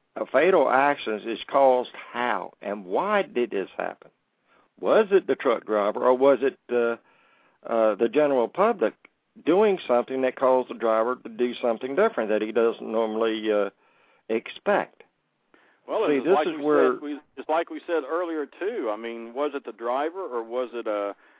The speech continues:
Speaker 2: bad tires? Was it an overweight load? Uh, was there alcohol or drug abuse, uh, defective brakes? I mean, when you look at, when you really dig into this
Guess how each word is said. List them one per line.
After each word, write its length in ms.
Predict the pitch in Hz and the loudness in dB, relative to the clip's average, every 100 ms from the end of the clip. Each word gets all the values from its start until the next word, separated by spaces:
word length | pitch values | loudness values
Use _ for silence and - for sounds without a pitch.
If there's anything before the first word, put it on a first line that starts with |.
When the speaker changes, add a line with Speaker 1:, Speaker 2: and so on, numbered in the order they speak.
| _ _ _ _ | _ _ _ _
Speaker 2:
bad 280 | 117 131 123 | -2 -2 -4
tires? 500 | - 123 147 190 160 | -4 -2 -2 -6 -10
Was 180 | 110 107 | -8 -8
it 100 | 104 | -8
an 80 | 101 | -6
overweight 640 | 123 123 120 120 123 107 | -8 -8 -12 -6 -6 -6
load? 520 | 113 113 131 165 208 - _ _ _ _ | -8 -6 -4 -6 -10 -16 _ _ _ _
Uh, 160 | 101 104 | -8 -6
was 220 | 107 101 | -8 -8
there 140 | 104 | -8
alcohol 540 | 107 127 127 117 131 120 | -4 -6 -6 -6 -4 -4
or 60 | |
drug 360 | 98 110 127 143 | -8 -4 -4 -6
abuse, 460 | 143 143 165 202 - - | -14 -10 -10 -10 -14 -10
uh, 240 | 107 104 | -6 -6
defective 640 | 101 - 131 139 131 113 101 | -10 -8 -6 -6 -8 -14 -8
brakes? 460 | 117 147 185 _ - _ _ 113 | -4 -4 -6 _ -20 _ _ -14
I 200 | 117 117 | -12 -10
mean, 300 | 127 123 123 | -12 -12 -12
when 140 | 120 | -12
you 140 | 117 | -14
look 320 | 120 165 190 156 | -6 -6 -6 -6
at, 180 | 127 - _ _ _ _ _ _ _ _ _ - | -6 -8 _ _ _ _ _ _ _ _ _ -14
when 140 | 117 | -12
you 80 | 120 | -6
really 260 | 202 247 147 | -4 -4 -4
dig 340 | 139 180 143 | -2 -2 -2
into 220 | 202 247 | -8 -6
this 160 | 156 | -6